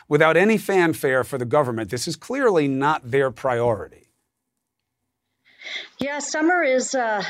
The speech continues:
Speaker 2: special time, and I think a lot of us are looking forward to it, particularly when you live in a northern climate.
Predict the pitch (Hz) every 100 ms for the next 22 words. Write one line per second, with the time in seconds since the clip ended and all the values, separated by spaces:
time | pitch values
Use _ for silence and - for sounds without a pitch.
0 | - - 294 262 247 - 254 214 196 185
1 | 240 220 202 202 202 214 214 196 190 196
2 | 180 208 196 202 180 - 180 196 208 190
3 | 190 190 185 180 - _ _ 185 196 190
4 | 190 202 185 185 185 190 175 - 190 190
5 | 208 277